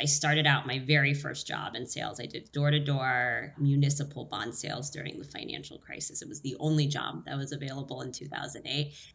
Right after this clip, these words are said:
And I had vowed I would never, ever, ever, ever get back into sales ever again.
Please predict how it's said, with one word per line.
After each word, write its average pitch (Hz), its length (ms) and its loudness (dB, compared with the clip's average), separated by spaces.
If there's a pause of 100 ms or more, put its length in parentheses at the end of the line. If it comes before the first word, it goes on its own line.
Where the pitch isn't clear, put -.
(140)
And 143 420 8
I 135 120 4
had 139 260 2
vowed 123 300 2
I 120 160 -2
would 123 180 -6
never, 110 340 -4
ever, - 340 -4
ever, 131 500 0 (220)
ever 131 400 2
get 143 180 -4
back - 240 -4
into 123 180 -8
sales - 580 -6
ever 95 280 -6
again. 85 440 -4